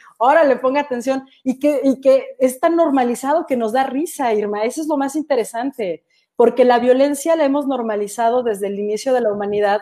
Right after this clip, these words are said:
porque somos seres violentos desde el inicio, o sea, des-, hay guerras, en, en, la humanidad ha generado y creado guerras desde el inicio de, de su existencia.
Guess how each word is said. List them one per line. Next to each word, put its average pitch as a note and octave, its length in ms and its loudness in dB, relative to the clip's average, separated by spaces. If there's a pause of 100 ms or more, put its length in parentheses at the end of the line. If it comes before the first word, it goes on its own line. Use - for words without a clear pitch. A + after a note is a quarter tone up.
(320)
porque A#3 280 2
somos C#4+ 360 -2
seres B3+ 380 0
violentos A3+ 600 0
desde G3 200 -2
el G3 80 0
inicio, D4+ 320 0
o - 300 -14
sea, A#3+ 120 4
des-, A#3+ 240 4
hay C#4 160 4
guerras, D#4+ 500 4
en, A3+ 200 0 (180)
en, A3+ 240 -2
la A3+ 160 0
humanidad A#3+ 400 0
ha E4 80 0
generado B3 440 0
y C4 60 -6
creado A3+ 300 0
guerras B3 320 -4
desde G3+ 160 -4
el G3+ 80 -6
inicio A3+ 400 -6
de, F#3+ 300 -4
de F#3+ 80 -8
su F#3+ 100 -16
existencia. F#3 640 -12